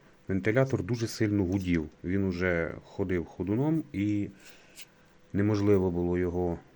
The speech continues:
м, відремонтувати. Потрібно було тільки міняти.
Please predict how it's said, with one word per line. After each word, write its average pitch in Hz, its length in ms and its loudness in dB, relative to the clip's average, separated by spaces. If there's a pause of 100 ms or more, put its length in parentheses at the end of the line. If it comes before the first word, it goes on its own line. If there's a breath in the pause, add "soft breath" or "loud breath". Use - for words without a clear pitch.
(920)
м, 87 460 -6
відремонтувати. 90 800 -2
Потрібно 98 380 -4
було 90 220 -4
тільки 87 300 -6
міняти. 82 460 -4